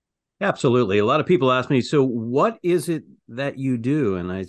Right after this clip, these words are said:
and very simply, we make the cannabis, hemp, and C B D industry safer for all parties. And how we do that is by using advanced technology. So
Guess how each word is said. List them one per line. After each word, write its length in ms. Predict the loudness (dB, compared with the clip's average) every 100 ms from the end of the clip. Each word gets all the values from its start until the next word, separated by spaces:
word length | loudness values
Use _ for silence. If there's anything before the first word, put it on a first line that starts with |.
| -8
and 180 | -6 -2
very 220 | 0 0
simply, 480 | 0 0 0 2 0
we 260 | 0 0
make 320 | 2 2 -2 -4
the 120 | -10
cannabis, 640 | -4 -4 -2 0 -2 -4 -18 _ _
hemp, 220 | -4 -2
and 140 | -2 -4
C 180 | -4 -2
B 140 | -2
D 220 | -2 -4
industry 580 | -4 -4 -4 -6 -8 -8
safer 720 | -8 -2 0 0 -2 -4 -4 -10 _ _ _ _ _ _
for 200 | -4 -4
all 240 | 0 -2 -2
parties. 580 | -2 -4 -4 -10 -20 -20 _ -10
And 140 | -8
how 200 | -2 0
we 160 | 2 2
do 240 | 2 2
that 360 | 2 0 -2 -4
is 200 | -6 -4
by 200 | -2 -2
using 800 | -2 -2 -2 -2 -4 -4 -6 -8 -12 -8
advanced 600 | -6 -4 -4 -6 -12 -20 -10
technology. 800 | -8 -6 -6 -8 -8 -12 -16 -16
So 400 | -6 -4 -4